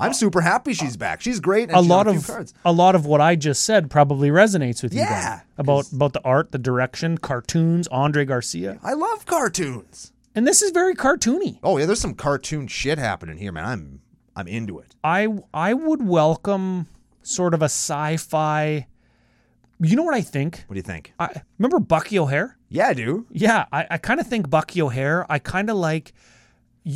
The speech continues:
Speaker 2: you know what, you know what cartoon style I really like and would like to see incorporated on Magic cards is,
Speaker 1: Spawn.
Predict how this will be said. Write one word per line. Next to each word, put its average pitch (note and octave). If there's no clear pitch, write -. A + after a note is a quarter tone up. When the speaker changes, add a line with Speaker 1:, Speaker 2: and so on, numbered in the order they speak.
Speaker 2:
you D#3+
know B3
what, F3
you E3
know G#3
what F3+
cartoon D3+
style B2+
I A2+
really C3+
like C3+
and B2+
would B2+
like B2+
to C#3
see -
incorporated C3
on A#2
Magic B2
cards D#3
is, C3+
Speaker 1:
Spawn. B2+